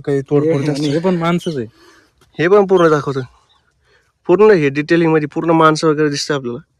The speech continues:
Speaker 1: इथं पण दिसतंय, इथं पण. तर अशा प्रकारे ही बारव आहे. आणि आमची, म्हणजे आमचा का व्हिडिओ वगैरे काही घेण्याचा काही प्लॅन नव्हता इथलचा. आम्ही फक्त एक बघण्यासाठी आलतो की नेमकं काय व्हावं, कारण की आम्हाला दोन तीन ठिकाणी बोर्ड दिसले म्हणून आम्ही इकडे आलो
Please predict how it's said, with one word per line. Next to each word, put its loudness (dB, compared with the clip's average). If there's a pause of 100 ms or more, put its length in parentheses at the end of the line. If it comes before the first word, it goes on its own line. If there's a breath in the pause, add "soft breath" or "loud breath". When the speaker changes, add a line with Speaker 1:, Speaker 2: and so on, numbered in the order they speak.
(520)
Speaker 1:
इथं -4
पण -2
दिसतंय, -6 (680)
इथं -4
पण. -6 (1000 soft breath)
तर -2
अशा -4
प्रकारे -4
ही -6
बारव -4
आहे. -10 (920)
आणि -6
आमची, -8 (640)
म्हणजे -8
आमचा -4
का -8
व्हिडिओ -6
वगैरे -8
काही -6
घेण्याचा -8
काही -4
प्लॅन -6
नव्हता -4
इथलचा. -8 (440)
आम्ही 0
फक्त -2
एक 0
बघण्यासाठी 0
आलतो 0
की -4
नेमकं -4
काय 0
व्हावं, 0
कारण -4
की -4
आम्हाला -2
दोन 0
तीन -6
ठिकाणी -2
बोर्ड -4
दिसले -8
म्हणून -4
आम्ही -6
इकडे -6
आलो -6